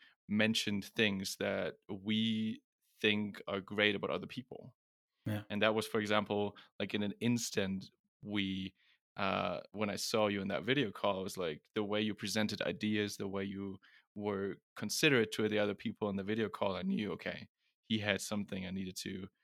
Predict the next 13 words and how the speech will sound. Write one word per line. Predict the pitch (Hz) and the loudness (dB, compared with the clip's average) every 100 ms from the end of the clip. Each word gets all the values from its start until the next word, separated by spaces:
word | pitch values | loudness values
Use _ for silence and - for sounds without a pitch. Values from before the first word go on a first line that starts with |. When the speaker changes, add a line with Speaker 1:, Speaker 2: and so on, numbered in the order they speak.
| _ _ - | _ _ -2
Speaker 1:
figure | 127 113 104 | 2 4 4
out | 104 98 | 4 2
or | |
at | 98 | 0
least | 101 - | -2 -4
get | - - | -4 -4
to | 98 | -2
know | 95 98 95 | -2 -2 -4
what | 95 82 | -6 -6
that | 87 | -6
is. | 95 95 - _ _ _ _ _ _ _ _ _ _ _ _ - | -6 -8 -14 _ _ _ _ _ _ _ _ _ _ _ _ 4
Speaker 2:
Yeah, | 123 139 | 8 10
well, | 135 143 139 | 10 8 4